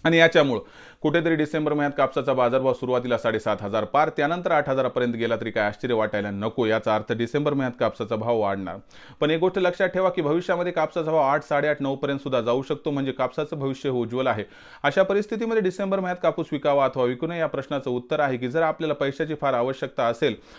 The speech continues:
तर आर्थिक गरजेनुसार साडेसात हजारच्या वर पंधरा डिसेंबर नंतर जेव्हा कापसाचा भाव जाईल त्यानंतर आपण प्रत्येक तेजीवरती आवश्यकतेनुसार टप्प्याटप्प्याने केली कापसाची विक्री तर होईल आपला शंभर टक्के फायदा. पण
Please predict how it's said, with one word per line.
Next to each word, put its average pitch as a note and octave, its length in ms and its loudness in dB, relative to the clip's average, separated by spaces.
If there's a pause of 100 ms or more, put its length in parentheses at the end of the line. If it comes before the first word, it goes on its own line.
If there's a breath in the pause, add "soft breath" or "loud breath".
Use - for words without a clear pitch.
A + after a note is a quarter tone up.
(140 loud breath)
तर F3+ 80 8
आर्थिक F3 340 2
गरजेनुसार E3 480 0
साडेसात D3+ 480 0
हजारच्या C#3+ 340 -2
वर C3+ 140 0
पंधरा C#3 260 -2
डिसेंबर D3 420 -2
नंतर D#3 280 0
जेव्हा F3+ 220 0
कापसाचा D#3 460 2
भाव C3 260 0
जाईल B2+ 260 -2
त्यानंतर D#3 380 0
आपण C#3+ 240 0
प्रत्येक D3+ 380 -4
तेजीवरती C#3+ 480 -2
आवश्यकतेनुसार C#3+ 880 -2
टप्प्याटप्प्याने C#3+ 680 -2
केली C3 200 -4
कापसाची C3+ 480 -4
विक्री C3+ 220 -4
तर D3+ 120 -4
होईल A#2+ 220 -2
आपला A2+ 280 -2
शंभर B2+ 240 -4
टक्के C3+ 300 -6 (140)
फायदा. A2 300 0
पण F3+ 320 6